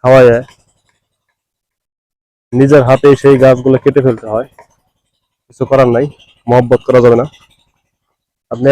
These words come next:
একের অধি-, অধিক চারা যখন একটা মাথায় রাখবেন, সেখানে আপনি পেঁপে আশা করতে পারবেন না। পেঁপে হবে, তবে যে আপনি, তবে বাণিজ্যিকভাবে আপনি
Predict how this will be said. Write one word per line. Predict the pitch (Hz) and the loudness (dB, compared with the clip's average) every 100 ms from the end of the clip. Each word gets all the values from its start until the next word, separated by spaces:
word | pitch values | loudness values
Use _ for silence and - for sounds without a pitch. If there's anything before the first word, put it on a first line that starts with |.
| 139 | 0
একের | - - 143 139 | -2 0 2 2
অধি-, | 135 151 | 0 0
অধিক | 135 139 135 _ _ - | 0 0 0 _ _ 0
চারা | 143 139 | 2 2
যখন | 131 127 | 0 0
একটা | 131 - 135 | -2 -2 0
মাথায় | 135 131 131 | 2 4 2
রাখবেন, | 127 113 123 147 _ _ _ | 2 -2 -8 -10 _ _ _
সেখানে | 127 131 127 | -4 -2 -2
আপনি | 127 - | -2 -2
পেঁপে | 139 143 135 | 0 2 2
আশা | 120 123 120 | 0 -2 -4
করতে | 123 120 | -2 -2
পারবেন | 107 101 | -2 -4
না। | 117 - _ _ _ _ _ _ _ _ | -10 -16 _ _ _ _ _ _ _ _
পেঁপে | 147 151 165 135 | -4 0 2 2
হবে, | 151 156 151 180 _ _ _ _ _ _ _ _ _ _ - | 4 4 2 -2 _ _ _ _ _ _ _ _ _ _ -4
তবে | 135 135 | 0 2
যে | 143 143 | 2 2
আপনি, | 135 147 139 151 - | 2 0 2 -2 -6
তবে | 139 131 123 | -2 0 2
বাণিজ্যিকভাবে | 151 156 151 135 139 | 2 2 0 2 2
আপনি | 135 | 2